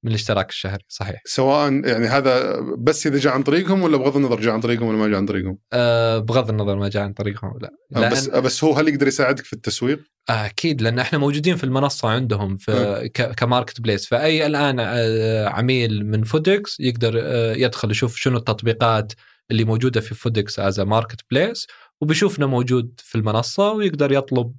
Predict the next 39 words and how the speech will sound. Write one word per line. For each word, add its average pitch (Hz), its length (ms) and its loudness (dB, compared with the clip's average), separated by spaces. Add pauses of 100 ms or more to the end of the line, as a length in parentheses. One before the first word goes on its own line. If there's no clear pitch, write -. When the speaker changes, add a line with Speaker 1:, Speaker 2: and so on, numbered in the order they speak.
(120)
Speaker 1:
آه، 110 460 0
آه، 110 640 -2
in-، 120 240 -2
to 139 160 0
enable 135 360 2
الاشتراك 113 720 0
أو 110 220 -2 (140)
تفعيل 117 340 0
الاشتراك 104 480 -2
حقه 110 400 -2 (480)
من 113 300 0
منصة 110 180 0
Speaker 2:
بدون 151 160 2
ما 147 60 4
يتكلم 127 200 0
Speaker 1:
فودكس. 117 200 2
Speaker 2:
معكم. 98 240 -6 (280)
Speaker 1:
بدون 135 180 2
ما 113 80 0
يتكلم 104 300 -8
معكم. 98 120 -4
Speaker 2:
بس - 120 -2
ليش 175 220 2
أنا 147 140 4
قصدي، 143 340 2
هل 151 160 2
فودكس 151 240 0
يسوق 156 340 2
لكم 135 220 0
أنتم 135 220 0
تحديدا 135 600 0
ولا 139 340 4
إنه، 135 320 2
يعني، 117 120 4
Speaker 1:
لا. 147 180 4
Speaker 2:
هل 131 40 -2
في 143 100 2
اتفاقية 135 520 0
إنه 123 280 0